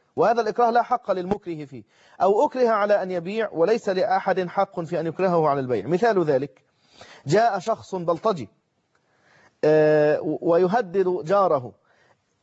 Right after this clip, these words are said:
"لا بد أن تبيع لي سيارتك الآن، وإن لم تبع لي سيارتك سأسرقها أو سأضربك أو سأقتلك أو سأفعل بك كذا وكذا أو أهدد أهلك".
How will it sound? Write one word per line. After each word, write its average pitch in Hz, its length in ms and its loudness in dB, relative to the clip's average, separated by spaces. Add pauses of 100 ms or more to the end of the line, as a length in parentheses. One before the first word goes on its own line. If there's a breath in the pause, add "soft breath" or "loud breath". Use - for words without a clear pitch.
(280)
"لا 196 260 4
بد 196 300 -6
أن 170 220 -6
تبيع 175 380 -2
لي 190 220 0
سيارتك 180 760 0
الآن، 120 300 -8 (880 soft breath)
وإن 202 260 2
لم 190 120 0
تبع 190 320 2
لي 190 160 0
سيارتك 190 800 0 (180)
سأسرقها 170 760 -4 (260 soft breath)
أو 208 140 2
سأضربك 175 640 -2
أو 196 120 0
سأقتلك 175 600 -2
أو 196 140 2
سأفعل 180 960 -2
بك 180 360 0
كذا 190 240 0
وكذا 156 340 2
أو 185 280 2
أهدد 190 300 0
أهلك". 151 480 -4